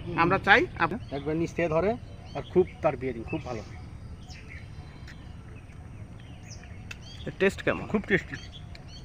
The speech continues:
Speaker 2: আঙ্গুরের মতো?
Speaker 1: আঙ্গুরের মতো খুব ভালো, খুব টেস্টি।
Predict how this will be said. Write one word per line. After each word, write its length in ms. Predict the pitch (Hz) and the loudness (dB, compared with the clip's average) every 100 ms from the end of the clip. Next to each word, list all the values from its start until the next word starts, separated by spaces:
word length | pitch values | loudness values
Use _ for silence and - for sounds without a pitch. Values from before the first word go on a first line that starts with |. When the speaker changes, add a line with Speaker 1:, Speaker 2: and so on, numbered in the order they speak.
| - - | -8 4
Speaker 2:
আঙ্গুরের 360 | 160 180 185 180 | 6 8 6 6
মতো? 340 | 165 160 131 | 4 0 0
Speaker 1:
আঙ্গুরের 280 | 170 190 190 | 6 8 10
মতো 120 | 170 | 8
খুব 180 | 165 180 | 6 8
ভালো, 200 | 156 190 | 10 8
খুব 140 | 185 180 | 4 2
টেস্টি। 400 | 185 - 208 | 2 2 -2